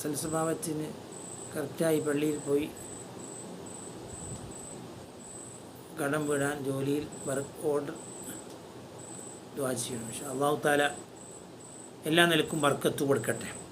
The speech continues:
എല്ലാ നിലക്കും ഖൈറ് കൊടുക്കട്ടെ. അള്ളാഹു ജീവിതത്തിലൊക്കെ ഖൈറും സന്തോഷവും നൽകട്ടെ. ഇൻഷാ അല്ലാ നിങ്ങളൊക്കെ, നിങ്ങൾ ദുആ ചെയ്യുക, ഇങ്ങനെയുള്ള ദിക്റുകളൊക്കെ നിങ്ങൾ പതിവാക്കുക.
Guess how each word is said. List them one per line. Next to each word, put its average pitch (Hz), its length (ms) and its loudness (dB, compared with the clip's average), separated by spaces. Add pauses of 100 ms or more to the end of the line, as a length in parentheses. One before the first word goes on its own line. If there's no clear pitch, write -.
(720)
എല്ലാ 160 180 8 (120)
നിലക്കും 151 360 4 (300)
ഖൈറ് 131 360 4
കൊടുക്കട്ടെ. 110 400 -2 (1000)
അള്ളാഹു 139 260 6 (100)
ജീവിതത്തിലൊക്കെ 143 640 6 (240)
ഖൈറും 147 400 4 (140)
സന്തോഷവും 135 500 2
നൽകട്ടെ. 107 360 -4 (600)
ഇൻഷാ - 300 2
അല്ലാ 123 180 4 (280)
നിങ്ങളൊക്കെ, 139 440 0 (480)
നിങ്ങൾ 143 260 -2
ദുആ 151 160 6 (140)
ചെയ്യുക, 113 260 0 (640)
ഇങ്ങനെയുള്ള 165 440 6
ദിക്റുകളൊക്കെ 147 640 6
നിങ്ങൾ 139 140 4 (100)
പതിവാക്കുക. 160 540 10